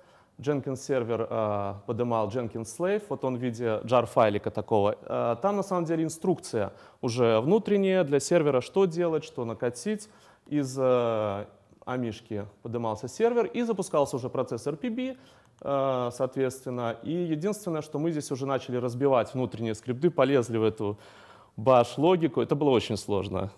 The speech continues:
Тут можно, наверное, целую презентацию <laughs> по поводу, как это.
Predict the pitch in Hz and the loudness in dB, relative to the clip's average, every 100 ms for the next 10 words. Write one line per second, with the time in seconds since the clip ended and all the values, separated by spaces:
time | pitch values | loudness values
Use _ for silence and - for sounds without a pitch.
0 | _ 117 - _ 123 113 123 117 113 110 | _ -6 -6 _ -2 0 0 2 2 0
1 | - 117 113 107 120 117 135 135 110 104 | -2 -2 0 0 -2 0 0 2 2 0
2 | - 107 113 - 139 - - - - 127 | -2 0 0 0 -2 -2 -4 -4 -4 0
3 | 123 110 110 - - - _ - 120 123 | 0 2 -2 -4 -16 -20 _ 0 0 0
4 | - 110 | -2 -2